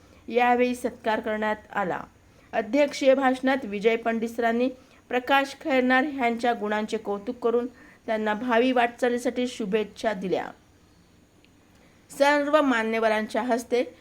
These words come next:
ग्राहक रक्षक समितीच्या कल्याण डोंबिवली शहर व कल्याण तालुका कमिटीच्या खालील पदाधिकाऱ्यांची पुष्पगुच्छ देऊन सत्कार करण्यात आला. महाराष्ट्र मार्गदर्शक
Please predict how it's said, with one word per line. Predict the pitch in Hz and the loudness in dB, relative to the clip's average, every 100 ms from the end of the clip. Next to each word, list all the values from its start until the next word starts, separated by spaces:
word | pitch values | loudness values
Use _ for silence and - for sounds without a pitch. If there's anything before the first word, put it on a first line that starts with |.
| _ - | _ -2
ग्राहक | 240 277 285 285 | 2 4 4 2
रक्षक | 277 302 285 | 0 -2 -2
समितीच्या | 269 240 233 226 220 | -2 -2 -4 -4 -4
कल्याण | 220 214 240 262 254 | -2 0 2 2 2
डोंबिवली | 247 247 247 | 2 2 2
शहर | 254 247 220 311 - - _ | 0 0 0 -2 -10 -20 _
व | 247 240 | -8 -2
कल्याण | 240 254 285 294 277 | 0 4 2 2 0
तालुका | 240 233 240 | 0 0 -2
कमिटीच्या | 233 226 254 254 247 240 - | 0 -2 -2 -2 -2 -4 -4
खालील | 220 233 254 | -2 0 0
पदाधिकाऱ्यांची | 247 196 214 214 220 208 196 185 190 233 - - - - | -2 0 0 0 -4 -2 -2 -4 -6 -10 -14 -20 -20 -4
पुष्पगुच्छ | 269 - 262 262 262 277 | -4 0 0 0 -2 -2
देऊन | 226 226 233 240 | 0 0 0 -2
सत्कार | 240 190 214 202 | -4 -4 -4 -4
करण्यात | 208 196 196 190 - - | -4 -2 -2 -4 -8 -8
आला. | 170 135 - - _ _ - _ - | -6 -6 -10 -18 _ _ -20 _ -4
महाराष्ट्र | 208 220 220 233 | 0 2 0 -4
मार्गदर्शक | 226 214 220 254 262 302 | -2 0 2 2 0 -2